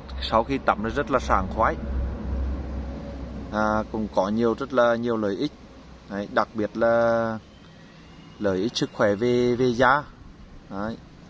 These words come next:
Thì, à, lá bưởi này là nó sẽ làm cho sáng làn da này.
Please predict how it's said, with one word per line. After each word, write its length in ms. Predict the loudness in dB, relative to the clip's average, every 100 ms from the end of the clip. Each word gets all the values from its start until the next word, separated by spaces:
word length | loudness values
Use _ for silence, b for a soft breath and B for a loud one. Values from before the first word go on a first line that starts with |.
| -20 -20 -20 -20 -20 -20 -20 -14 -2
Thì, 240 | 2 4
à, 380 | 4 4 2 2
lá 180 | 0 0
bưởi 240 | 0 0
này 220 | 0 0
là 160 | 0 0
nó 240 | 2 2
sẽ 480 | 2 0 0 2 2
làm 240 | 4 2 2
cho 440 | 2 4 4 2
sáng 440 | -2 -4 -4 -2 0
làn 160 | 2
da 240 | 4 2
này. 120 | 2